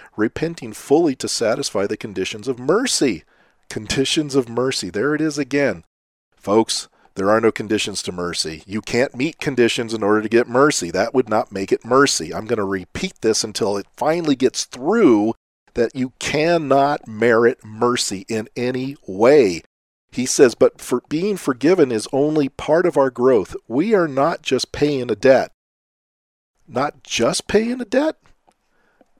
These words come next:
That means that there is some part of it that you're paying. "Our purpose is to become celestial beings, so once we've cleared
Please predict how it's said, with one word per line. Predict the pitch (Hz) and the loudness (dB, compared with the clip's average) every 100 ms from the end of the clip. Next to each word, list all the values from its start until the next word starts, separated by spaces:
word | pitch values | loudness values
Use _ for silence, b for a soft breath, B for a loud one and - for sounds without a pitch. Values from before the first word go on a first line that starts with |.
| _ | _
That | - 107 | -4 -4
means | 117 120 113 | -4 -6 -4
that | 123 - | -6 -4
there | 104 | -4
is | 180 | -2
some | - - 370 | 0 -2 2
part | - 127 | 6 6
of | 98 | 6
it | 117 - - | 0 -2 -8
that | 107 | -6
you're | 110 | -4
paying. | 98 98 85 107 180 _ _ - | -4 -4 -4 -8 -14 _ _ 2
"Our | 117 | 2
purpose | - 175 - 196 | 4 2 2 0
is | 180 - | -2 -2
to | 151 | -4
become | 147 - 135 | -4 -4 -4
celestial | - 120 143 185 - 175 | -2 2 2 2 0 0
beings, | 139 160 165 107 | 0 -2 -2 -4
so | - | -2
once | 113 120 185 - | 0 0 -2 -4
we've | 123 - | -6 -6
cleared | - 160 202 220 | -2 0 0 -4